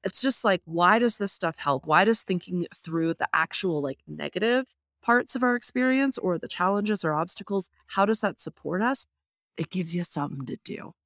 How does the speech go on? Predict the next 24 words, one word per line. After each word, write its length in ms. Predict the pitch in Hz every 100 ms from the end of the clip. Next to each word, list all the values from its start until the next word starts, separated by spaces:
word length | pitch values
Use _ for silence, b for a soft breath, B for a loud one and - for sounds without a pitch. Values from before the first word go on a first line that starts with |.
| _ _ _
So 180 | - 160
if 120 | 147
you're 160 | 165 156
worrying, 1040 | 143 160 170 175 170 160 160 156 156 160 - _ _ _ -
if 380 | 143 135 139
you're 160 | 151 143
wondering 520 | 139 156 160 160 156
why 160 | 147 139
you 120 | 147
don't 200 | 147 131
have 260 | 139 143 151
what 140 | -
you 140 | 147
want, 340 | 135 131 185 - _ _ _
these 220 | 214 214
are 80 | 226
some 200 | - 208
tools. 360 | 208 214 139 -
These 200 | 165 170
are 80 | 185
some 200 | - 180
frameworks 720 | - 160 147 120 - - - - _ _ _ _ -
through 220 | 175 170
which 460 | 165 - - -